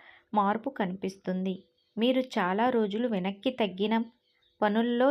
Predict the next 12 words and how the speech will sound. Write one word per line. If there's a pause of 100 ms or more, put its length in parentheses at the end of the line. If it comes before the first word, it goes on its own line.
ధైర్యంగా
ముందుకు (340)
దూసుకువెళ్ళే
శక్తి
వస్తుంది. (480)
ఆత్మవిశ్వాసం (400)
అనూహ్యంగా
పెరుగుతుంది. (200)
మీలో
ఒక
ఉత్సాహం,
ఒక